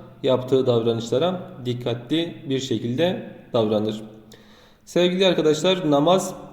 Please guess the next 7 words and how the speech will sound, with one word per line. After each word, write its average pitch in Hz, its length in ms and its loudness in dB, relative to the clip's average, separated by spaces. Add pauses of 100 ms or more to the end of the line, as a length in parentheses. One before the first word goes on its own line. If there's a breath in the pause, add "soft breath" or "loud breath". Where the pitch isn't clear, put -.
(120)
Allah'ın 135 720 4
bize 131 240 2
verdiği 127 520 2
nimetlere 123 680 0 (280)
şükür 135 400 -4
etmemizi 107 520 -2
sağlar. 147 480 0